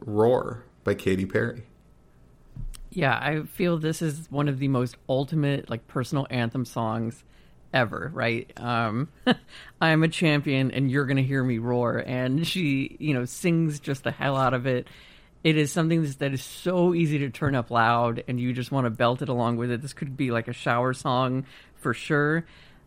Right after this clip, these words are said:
Speaker 2: It was recently kind of featured in a couple of episodes in the show We Crashed, which is excellent. I, I've been really enjoying that show on Apple T V Plus. Sign up for Apple T V Plus on your <laughs>
Speaker 1: Yeah,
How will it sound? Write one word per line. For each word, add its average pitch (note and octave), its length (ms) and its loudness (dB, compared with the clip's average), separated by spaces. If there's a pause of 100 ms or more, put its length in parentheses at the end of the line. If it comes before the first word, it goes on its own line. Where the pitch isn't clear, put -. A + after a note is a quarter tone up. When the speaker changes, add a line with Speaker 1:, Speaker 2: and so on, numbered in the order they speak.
(120)
Speaker 2:
It D#3 60 4
was D3+ 240 0
recently F3 440 2
kind D3+ 200 0
of C#3 40 -4
featured D#3 340 -2
in C#3 60 0
a C3+ 40 -4
couple D3 200 -4
of C3+ 80 -2
episodes C3+ 520 -2
in C3 80 -2
the A#2+ 40 0
show C3+ 240 0
We B2 200 -2
Crashed, D3 500 0
which B2 400 -6
is B2 260 -6
excellent. B2 460 -2
I, A#2+ 80 -2 (100)
I've B2 220 -8
been A#2+ 160 -2
really A#2+ 220 -2
enjoying A#2 380 -2
that A2+ 140 -4
show A#2+ 200 -4
on A2+ 80 -4
Apple A2+ 240 -4
T B2+ 100 -6
V A2 140 -4
Plus. F3 440 -4 (460)
Sign A2+ 220 0
up A#2 100 -2
for - 100 -4
Apple A#2 220 -2
T C#3+ 80 -4
V A2+ 160 -2
Plus F3+ 320 -2
on C3 140 2
your E3+ 160 2
<laughs> - 60 0
Speaker 1:
Yeah, A3+ 60 10